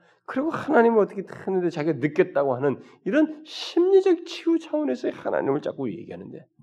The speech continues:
여러분 보세요. 여기서 이 사람이 사자들이 다 도망갔다? 줍는 이 뜯으려고 하는 사자들이 다 없어졌다. 이런 얘기는 하나도 안 나와요. 그 상황이 있는데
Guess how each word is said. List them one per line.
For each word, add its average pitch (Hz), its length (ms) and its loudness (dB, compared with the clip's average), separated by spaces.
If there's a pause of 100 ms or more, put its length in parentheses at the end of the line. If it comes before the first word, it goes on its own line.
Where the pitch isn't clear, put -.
(520)
여러분 170 240 -4
보세요. - 380 -12 (560)
여기서 202 340 2
이 127 100 0
사람이 107 460 -6 (300)
사자들이 156 580 2
다 165 100 -8
도망갔다? 147 720 -4 (600)
줍는 151 360 -2
이 139 260 -6
뜯으려고 208 420 2
하는 139 80 4
사자들이 147 280 -2
다 - 140 -10
없어졌다. 135 360 0
이런 294 260 6
얘기는 311 180 2
하나도 - 340 0
안 - 140 0
나와요. 196 380 -4 (580)
그 240 140 -4
상황이 254 400 6
있는데 233 400 6